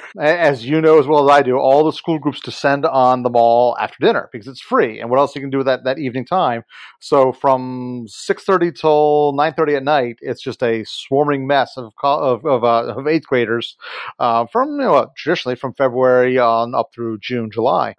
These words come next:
Yeah, you're right. It's not like the Grand Canyon, which is a natural wonder that we're trying to mitigate the, the effects of humankind on here. Um, our problems, we, we didn't just, we just didn't manage it terribly well. Um, a lot of our ticketing systems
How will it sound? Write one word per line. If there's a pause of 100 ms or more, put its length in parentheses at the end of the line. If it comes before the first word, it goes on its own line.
Yeah,
you're
right.
It's
not
like
the
Grand
Canyon,
which
is
a
natural
wonder
that
we're
trying (100)
to
mitigate
the, (140)
the
effects
of
humankind
on
here. (340)
Um,
our
problems,
we,
we
didn't
just,
we
just
didn't
manage
it (120)
terribly
well.
Um,
a
lot
of
our
ticketing
systems